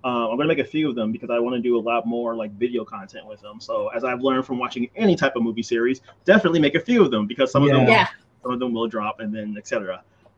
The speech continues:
Speaker 1: Um, but as well as I'm using the Circuit Playground to make all the touch sensors and all the other stuff attached on here too. I got some vibration sensors, so when people pick it up, it'll, like, vibrate. <laughs> So
Speaker 2: Yeah.
Speaker 1: I really can't wait to mess with people with
Speaker 2: Man.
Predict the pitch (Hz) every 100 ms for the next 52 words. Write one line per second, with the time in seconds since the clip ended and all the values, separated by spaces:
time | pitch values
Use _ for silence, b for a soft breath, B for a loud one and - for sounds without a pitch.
0 | - 127 123 120 113 113 92 _ _ _
1 | _ _ - 143 139 147 135 131 135 139
2 | 160 147 123 127 123 120 117 123 131 131
3 | 135 135 135 123 120 143 135 123 147 135
4 | 120 117 120 117 113 123 113 - 127 -
5 | 127 117 117 120 117 113 110 104 117 113
6 | 110 107 - 101 - 98 98 95 120 107
7 | 98 113 - 107 113 113 123 120 - 127
8 | 131 123 131 127 110 123 117 - 117 107
9 | 120 - _ _ _ _ 113 117 107 104
10 | 107 110 113 120 127 - - - - 131
11 | 139 - _ - - - 139 113 120 131
12 | _ - 143 131 127 117 113 127 131 131
13 | 135 - - 208 139